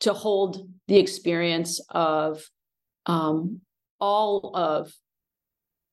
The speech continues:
the innocent civilians in this, in this conflict. And what has been so alarming, as I, I have said it, this will be my third time around, but I want people to understand the growing anti-Semitism and Islamophobia in this country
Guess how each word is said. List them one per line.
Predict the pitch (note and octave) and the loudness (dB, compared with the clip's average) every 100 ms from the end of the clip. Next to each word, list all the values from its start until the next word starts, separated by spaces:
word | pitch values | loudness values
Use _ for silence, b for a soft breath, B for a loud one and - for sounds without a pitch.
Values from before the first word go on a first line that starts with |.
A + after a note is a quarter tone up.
| _ _ _ - | _ _ _ -6
the | F#3 | -4
innocent | - G3 F#3 - D#3+ | -2 -2 -2 -4 -8
civilians | - E3+ E3 D#3+ D#3 E3 | -6 0 0 0 -2 -4
in | D3+ | -2
this, | D3+ D#3+ - - | 0 -2 -4 -2
in | E3+ | 0
this | D#3+ D#3 | 0 -2
conflict. | F3 D3+ D#3 - C#3+ - | 0 0 0 -2 -4 -2
And | F3+ E3 | -2 0
what | E3 | 2
has | E3+ D#3+ | 2 0
been | E3 E3 | -2 -4
so | E3+ G3 G3 | -2 0 0
alarming, | F#3+ F3 D#3+ D3+ C#3+ - E3+ F3 _ _ _ _ _ _ _ _ _ _ _ - | 0 -2 -4 -6 -6 -6 -6 -10 _ _ _ _ _ _ _ _ _ _ _ -4
as | F3 | -2
I, | F3 E3+ - | 0 0 0
I | D#3+ | -2
have | E3 | -2
said | - F3+ | 0 0
it, | F3 - _ _ | 0 -2 _ _
this | F#3 F3 | -2 0
will | F#3 | 2
be | F#3 | 2
my | F3+ F3+ | 2 -2
third | - G3 G3 | -2 -2 -2
time | G3 F#3 F3+ | -2 -2 0
around, | E3 D3+ D#3 | 0 0 0
but | C#3+ | -2
I | |
want | E3 F3 F3+ - | 0 0 -2 0
people | A3+ F#3 | -2 0
to | E3+ | -2
understand | - F3 E3+ - E3 D#3+ D3 C#3 - _ _ _ _ - | 0 0 0 -2 0 0 0 -2 -8 _ _ _ _ 0
the | G3 | 0
growing | E3 F#3 F#3+ G3 G#3 A3 - | 0 -2 2 2 0 -2 -2
anti-Semitism | F3+ F#3 G#3+ F#3+ F#3 F3 F3+ G3 F3+ F#3 F#3 | -2 0 0 0 0 0 0 0 0 0 0
and | F3 | -2
Islamophobia | D#3+ - D#3+ E3 E3+ - D#3 D#3+ D#3+ D#3 | -2 -2 0 0 0 0 0 0 0 0
in | D#3+ | -2
this | D#3+ D#3+ | -4 -4
country | - E3 E3+ D3+ D3+ D#3 | -2 -2 0 0 0 -2